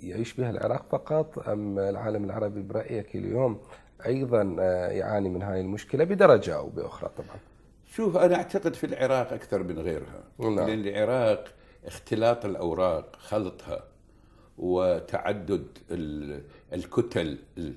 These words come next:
Speaker 2: ال-، شو اسمه، السياسية أو الدينية أو الاجتماعية اللي موجودة، والصراعات على المكاسب، والحرية أيضًا.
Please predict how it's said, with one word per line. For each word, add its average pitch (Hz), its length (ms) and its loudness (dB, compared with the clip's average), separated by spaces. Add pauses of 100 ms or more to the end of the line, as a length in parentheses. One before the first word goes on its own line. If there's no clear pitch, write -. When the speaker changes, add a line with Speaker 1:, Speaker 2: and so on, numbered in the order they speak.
(120)
Speaker 2:
ال-، 71 440 -14
شو - 120 -6
اسمه، - 320 -10
السياسية 76 1200 -6
أو 71 260 -8
الدينية 73 600 -8
أو 69 140 -16
الاجتماعية 69 840 -10
اللي 64 180 -10
موجودة، 67 640 -8 (560)
والصراعات 80 1160 -2 (200)
على 76 160 -4
المكاسب، 76 800 -8 (880)
والحرية 82 1200 -2
أيضًا. - 280 -8